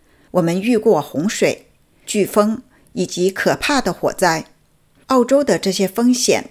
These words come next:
给保费带来了上行的压力。”根据澳洲保险委员会的数据，自从二零二零年一月以来，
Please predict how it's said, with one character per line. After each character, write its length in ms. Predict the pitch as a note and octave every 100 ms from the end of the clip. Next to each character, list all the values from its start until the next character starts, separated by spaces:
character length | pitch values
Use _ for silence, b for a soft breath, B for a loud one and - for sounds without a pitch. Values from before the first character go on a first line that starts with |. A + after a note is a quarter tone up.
| -
给 140 | D#3
保 240 | - C#3+ -
费 280 | G#3+ F#3 -
带 140 | G3
来 180 | D#3+ D3+
了 160 | E3 -
上 260 | - G#3 D#3
行 180 | - D#3
的 100 | D3+
压 220 | F#3+ F#3+
力。” 300 | F#3+ F#3 - _ _ _ _ _ _
根 200 | C#4 C4+
据 220 | C4+ A#3
澳 240 | - G#3 G3
洲 200 | G#3 G#3
保 200 | F3 G3+
险 280 | - F3 C#3+
委 120 | D3
员 160 | C3+ E3+
会 240 | - C4+
的 140 | D3
数 240 | C#3 - E3
据， 340 | - E3+ - _ _ b b _
自 180 | - G#3
从 320 | G3+ D#3+ A3+
二 220 | G#3 G3
零 200 | E3 E3
二 180 | - G3+
零 160 | F3+ F3+
年 280 | E3 E3
一 120 | A3+ B3
月 280 | C#4 C#4
以 160 | G3+ C#3
来， 280 | C#3+ C#3